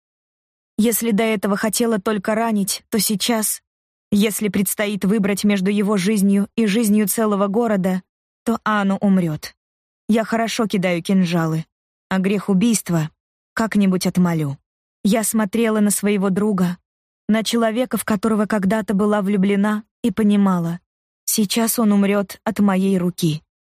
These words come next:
Не знаю, что произошло в последний момент.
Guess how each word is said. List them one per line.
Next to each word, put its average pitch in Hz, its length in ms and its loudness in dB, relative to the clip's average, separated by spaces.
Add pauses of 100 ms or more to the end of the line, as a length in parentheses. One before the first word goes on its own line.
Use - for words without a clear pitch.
(120)
Не 247 120 4
знаю, 233 320 0
что 196 200 -4
произошло 202 540 0
в - 80 -6
последний 196 500 0
момент. 190 540 0